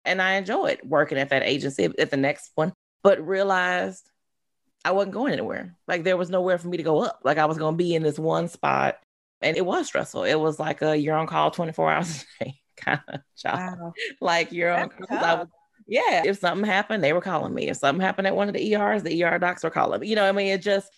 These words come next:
Speaker 1: it was always that. And so I thought, "Oh, I can't keep this up. This is not sustainable." And once again, I never wanted to be an entrepreneur. I said, "I just wanna be an employed
Speaker 2: Say
Speaker 1: physician."
Speaker 2: it again. <laughs>
Speaker 1: I didn't want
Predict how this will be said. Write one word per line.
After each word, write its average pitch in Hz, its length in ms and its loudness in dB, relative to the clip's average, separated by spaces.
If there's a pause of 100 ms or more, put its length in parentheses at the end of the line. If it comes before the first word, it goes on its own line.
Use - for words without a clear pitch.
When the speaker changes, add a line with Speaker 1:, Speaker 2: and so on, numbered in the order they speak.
(120)
Speaker 1:
it 190 80 4
was 185 140 2
always 151 420 2
that. 233 160 2
And 156 100 -4
so 175 80 -4
I 160 80 0
thought, 151 300 0
"Oh, 156 100 2
I 151 120 4
can't 147 200 -4
keep 143 180 0
this 139 220 2
up. 127 160 2
This 139 140 0
is 131 100 0
not 135 280 2
sustainable." 147 600 0
And 156 220 2
once 143 200 2
again, 165 440 0 (160)
I 202 180 0
never 156 400 2
wanted 143 440 0
to - 100 -6
be - 400 0
an 139 140 0
entrepreneur. 151 760 0
I 196 420 0
said, 180 560 0 (300)
"I 311 140 4
just 392 180 -2
wanna 262 200 0
be 220 180 0
an 190 100 0
employed 220 720 0
Speaker 2:
Say - 140 -10
Speaker 1:
physician." 294 320 4
Speaker 2:
it 302 40 -2
again. 381 720 -2
<laughs> - 40 -4
Speaker 1:
I 233 100 -2
didn't 285 220 4
want 466 220 -4